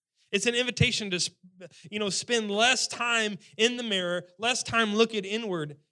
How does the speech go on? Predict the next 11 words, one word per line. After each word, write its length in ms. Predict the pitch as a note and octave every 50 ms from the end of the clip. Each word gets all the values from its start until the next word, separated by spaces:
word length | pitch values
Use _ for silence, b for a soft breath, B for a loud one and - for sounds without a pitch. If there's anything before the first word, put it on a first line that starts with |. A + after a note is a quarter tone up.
| _ _ -
and 180 | F#3 F3+ F3
more 220 | E3 F3+ G#3+ A#3+ A#3
time 520 | A#3 - - G3+ G3+ G3+ F#3 D#3 C#3+ D3
looking 360 | D#3 F3 G3 - - G3+ F3
around. 540 | D3 B2 A#2+ A#2+ B2+ C3+ C#3 C3 C3 A2+ G2+ G2+ G2+ _ _ _ _ _ -
Open 280 | D#3 F#3+ F#3 - F#3 F3
your 160 | D#3+ D3+ C#3+
eyes. 520 | C#3 B2+ A#2 G#2+ G2+ G2 - - - - _ _ _ _ _ _ _ _ _ _ _ _ _ _ _ _ _ _ _ _ _ _ B B B B B B
See 260 | - - - F#3 F#3 F3+
the 100 | E3+ D#3
fields. 540 | - - A#2+ G#2 G2 F2+ _ - - -